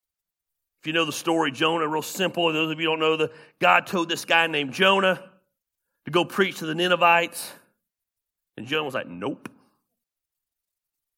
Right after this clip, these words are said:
I ain't going to preach to those people. I don't like those people. I'm not going to." Let me give you a little bit of advice. It's never good to argue with God. You ain't gonna win that argument. So Jonah begins to rebel,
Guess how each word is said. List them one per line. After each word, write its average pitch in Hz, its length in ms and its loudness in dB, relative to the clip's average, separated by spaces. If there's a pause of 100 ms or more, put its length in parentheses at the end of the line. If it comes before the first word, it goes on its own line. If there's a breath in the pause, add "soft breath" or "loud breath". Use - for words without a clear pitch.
(160)
I 101 100 -6
ain't 147 120 -6
going 143 120 -8
to - 60 -18
preach 117 200 -10
to 127 60 -14
those 127 160 -6
people. 131 360 -12 (1200)
I 123 60 0
don't 120 140 0
like 127 260 0
those 170 220 -6
people. 190 360 -8 (920)
I'm 151 100 -2
not 156 180 0
going 160 180 -4
to." 151 60 -6
Let 156 80 -4
me 165 80 -6
give 156 140 -10
you 151 100 -4
a 147 40 -8
little 147 140 -4
bit 135 120 -4
of 127 80 -4
advice. 123 300 -2
It's - 100 -16
never 151 180 -4
good 139 220 -4
to 120 80 -2
argue 120 320 -2
with 104 100 -10
God. 107 320 -8 (1160)
You 156 100 -2
ain't 160 120 2
gonna 139 100 -4
win 139 140 0
that 123 140 2
argument. 110 460 -4 (2250)
So 165 160 0
Jonah 175 340 2
begins 165 340 -2
to 151 120 -6
rebel, 151 480 2